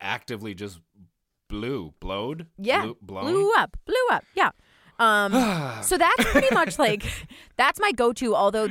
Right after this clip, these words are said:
Speaker 2: this year I want to expand my repertoire of cookies. So I'm, like, trying to branch out a little bit.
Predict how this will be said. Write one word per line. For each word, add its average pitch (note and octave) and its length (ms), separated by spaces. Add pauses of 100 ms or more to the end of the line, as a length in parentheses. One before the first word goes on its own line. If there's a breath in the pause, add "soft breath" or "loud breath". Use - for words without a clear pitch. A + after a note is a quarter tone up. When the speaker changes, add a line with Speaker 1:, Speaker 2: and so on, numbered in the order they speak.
(140)
Speaker 2:
this C4+ 260
year D#4+ 160
I C4 100
want A3+ 200
to G#3+ 60
expand G#3 560
my F3+ 100
repertoire F#3+ 560
of E3+ 140
cookies. C4+ 400
So C4+ 100
I'm, A3 80
like, G3+ 180
trying A3 480
to A3+ 120
branch F#3 400
out E3 240
a - 80
little E3+ 300
bit. G3+ 380